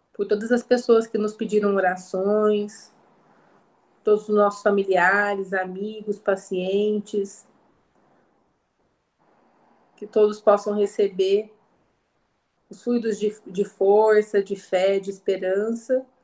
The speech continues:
doados pelo plano espiritual, que sempre nos ampara.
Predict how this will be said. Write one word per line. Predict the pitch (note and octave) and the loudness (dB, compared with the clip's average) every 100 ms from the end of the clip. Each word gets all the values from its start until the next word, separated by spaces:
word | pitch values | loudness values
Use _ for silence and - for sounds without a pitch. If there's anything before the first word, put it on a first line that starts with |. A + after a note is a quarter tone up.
| - _ _ _ _ _ | -20 _ _ _ _ _
doados | G3 G3 F#3+ - | 0 2 2 -4
pelo | A3 G3 | -4 -4
plano | G3+ G#3 G3+ | -2 -4 -4
espiritual, | G3 G3+ G3 F#3+ F#3 F3+ G3+ G#3+ G#3+ | -10 -10 -10 -6 -2 -2 -2 -4 -6
que | G#3+ G3 | -12 -12
sempre | - G#3 G#3+ | -8 -8 -6
nos | G#3 G3 | -6 -6
ampara. | F#3 F3+ F3+ F3 F#3 G#3+ A3+ A#3 | -8 -12 -6 -4 -2 -4 -4 -8